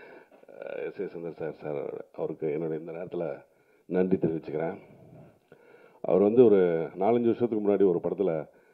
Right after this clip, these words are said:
அவர் நிதின் சத்யாவும் பிரகாஷ் ராஜும் நடிச்ச படம், அந்த title என்ன தெரியல, அந்த படத்துல வந்து நடிகை கூப்பிட்டுருந்தாரு, பந்தயம், பந்தயம், பந்தயத்தை நடிகை கூப்பிட்டு வில்லனா நடிக்கிறீங்களேன்னாரு. அப்ப எனக்கு என்னமோ பருத்தி வீரன் வந்த புதுசுல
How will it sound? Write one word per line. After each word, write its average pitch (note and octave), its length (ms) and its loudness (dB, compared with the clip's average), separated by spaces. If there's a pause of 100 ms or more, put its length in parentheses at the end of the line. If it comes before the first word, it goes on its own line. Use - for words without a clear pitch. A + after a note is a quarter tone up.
(160)
அவர் D#2 200 -10
நிதின் A2 340 -6
சத்யாவும் G2+ 560 0
பிரகாஷ் F2+ 320 -4
ராஜும் F2+ 280 -2
நடிச்ச D#2+ 180 -8
படம், D#2+ 240 -6
அந்த D2 260 -12
title E2+ 180 -16
என்ன E2 260 -20
தெரியல, - 260 -16 (580)
அந்த G2+ 180 -4
படத்துல A2+ 280 2
வந்து G#2+ 500 4 (300)
நடிகை A#2+ 280 4
கூப்பிட்டுருந்தாரு, F2+ 680 0 (200)
பந்தயம், A#2+ 440 4
பந்தயம், G#2 360 0 (640)
பந்தயத்தை G#2 460 2
நடிகை G2 80 2
கூப்பிட்டு G#2+ 440 4
வில்லனா C3 240 6
நடிக்கிறீங்களேன்னாரு. F#2 680 -2
அப்ப G#2+ 260 -2
எனக்கு A#2 180 4
என்னமோ B2 440 0
பருத்தி A#2 260 -2
வீரன் A#2 240 2
வந்த G2+ 140 -4
புதுசுல G#2+ 420 -4